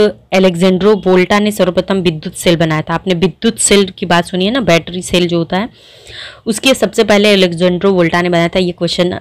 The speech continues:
जी-, जीके का भी है और आप पूछा भी जा सकता है। उसके सम्मान में विभवांतर की इकाई का नाम वोल्ट, अ, दिया गया है, मतलब जो विभवांतर का इकाई का मान, जो इकाई वोल्ट है, वो वोल्टा के सम्मान में ही वोल्ट दिया गया है।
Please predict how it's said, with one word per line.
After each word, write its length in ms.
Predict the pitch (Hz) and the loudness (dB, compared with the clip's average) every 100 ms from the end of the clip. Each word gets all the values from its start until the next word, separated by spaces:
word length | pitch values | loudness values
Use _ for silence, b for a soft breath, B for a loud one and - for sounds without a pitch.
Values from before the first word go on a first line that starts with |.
| 175 | -8
जी-, 420 | 160 165 - 175 | -4 -4 -2 -4
जीके 300 | 160 175 214 | -2 0 0
का 140 | 220 | 2
भी 140 | 208 220 | 2 4
है 120 | 226 | 4
और 140 | 226 | 4
आप 200 | 180 - - | 2 -2 -6
पूछा 240 | 175 185 | -4 0
भी 100 | 185 | 0
जा 140 | 175 | 0
सकता 300 | 175 170 - | -2 -4 -6
है। 140 | 190 233 B B B B | -6 -6 B B B B
उसके 200 | 208 247 | -4 -2
सम्मान 420 | - 202 190 196 | 0 0 2 2
में 120 | 220 | 0
विभवांतर 580 | 208 196 165 180 175 214 | 0 0 2 0 0 -2
की 140 | 208 214 | -4 -6
इकाई 420 | - 180 175 185 | -4 -2 0 0
का 140 | 190 | 0
नाम 240 | 180 190 190 | 0 0 0
वोल्ट, 380 | 175 220 233 | 2 2 0
अ, 60 | 302 B B B B - 165 160 156 | -6 B B B B -10 -4 -4 -2
दिया 280 | 180 170 | 0 2
गया 140 | 156 170 | 2 0
है, 80 | 165 | -2
मतलब 260 | 170 190 | 0 0
जो 120 | 180 | 2
विभवांतर 600 | 185 185 175 175 175 175 208 | 2 2 2 0 0 0 0
का 140 | 202 | 0
इकाई 320 | 175 175 175 | 0 0 0
का 160 | 190 202 | 0 -2
मान, 460 | 175 175 185 185 - | -2 0 0 -2 -6
जो 520 | 147 175 151 190 202 185 | -8 -8 -2 0 0 -2
इकाई 340 | - 170 180 | -2 2 2
वोल्ट 460 | 160 180 214 233 - | 2 4 4 4 0
है, 220 | 180 294 B B B 208 | 0 0 B B B 0
वो 80 | |
वोल्टा 420 | 196 190 196 214 226 | 2 4 4 2 0
के 160 | 254 | -2
सम्मान 680 | 240 - - - 180 180 196 | -6 -10 -12 -6 -2 0 0
में 140 | 226 247 | 0 0
ही 120 | 269 | 0
वोल्ट 340 | 175 180 170 | 2 2 2
दिया 280 | 160 151 151 | 0 -2 -2
गया 180 | 147 151 | -2 -2
है। 360 | 151 151 _ | -4 -8 _